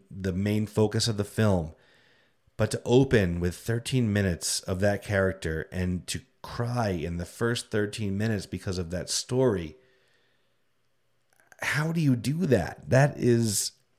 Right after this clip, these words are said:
just incredible. And it's thirteen minutes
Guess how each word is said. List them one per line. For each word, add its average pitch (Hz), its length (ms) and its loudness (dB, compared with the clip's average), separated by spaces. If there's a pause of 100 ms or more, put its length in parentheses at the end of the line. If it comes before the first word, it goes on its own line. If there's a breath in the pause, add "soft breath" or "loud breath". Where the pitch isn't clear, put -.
(260)
just 139 200 2
incredible. 139 800 0 (720 soft breath)
And 127 280 2 (520)
it's 127 160 0
thirteen 151 540 2
minutes 123 520 2